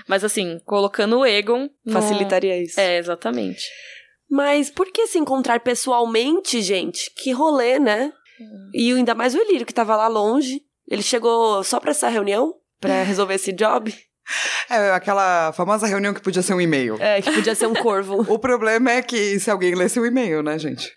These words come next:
Speaker 1: Cara, sim, eu acho que esse é o maior perigo, né? Assim, se eles conseguem ler as mensagens de quase todo mundo, imagina os mestres, né?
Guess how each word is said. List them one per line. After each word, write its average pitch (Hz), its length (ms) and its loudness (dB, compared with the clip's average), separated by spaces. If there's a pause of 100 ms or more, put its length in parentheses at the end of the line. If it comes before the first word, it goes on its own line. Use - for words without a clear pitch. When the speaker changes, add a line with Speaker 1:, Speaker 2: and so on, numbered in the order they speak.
Speaker 1:
Cara, 185 360 0
sim, 214 440 -2
eu 196 80 2
acho 190 220 0
que - 80 0
esse 208 140 -2
é 226 40 0
o - 20 -6
maior 220 180 2
perigo, 180 480 -4
né? 165 200 -4 (520)
Assim, 240 480 -2 (280)
se - 200 -4
eles 427 280 2
conseguem 285 640 -2
ler 240 200 2
as 233 140 0
mensagens 214 680 -2
de - 60 -4
quase 240 220 -2
todo 208 200 -6
mundo, 226 360 -2
imagina 349 380 2
os 285 100 0
mestres, 190 520 -2
né? 349 200 -2